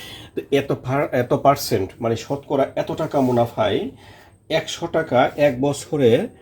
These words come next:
এখানে আমরা দেখি একশো টাকা এক বছরে বা এক বছর পর একশো টাকা সে নিয়ে আসছিল। তো এক বছর পর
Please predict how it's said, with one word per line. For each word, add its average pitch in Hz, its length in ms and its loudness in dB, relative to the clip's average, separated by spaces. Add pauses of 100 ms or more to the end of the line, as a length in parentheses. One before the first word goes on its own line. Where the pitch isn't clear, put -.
(320)
এখানে 131 200 2
আমরা 110 180 2
দেখি 101 400 0 (1700)
একশো 120 420 2
টাকা 107 600 0 (2500)
এক 120 260 4
বছরে 104 760 2 (1040)
বা 104 200 2
এক 117 260 2
বছর 113 420 2
পর 107 520 4 (1800)
একশো 120 300 0
টাকা 147 580 2
সে - 180 0
নিয়ে 113 200 6
আসছিল। - 420 -6 (680)
তো 123 60 0
এক 123 300 4
বছর 139 320 0
পর 120 340 4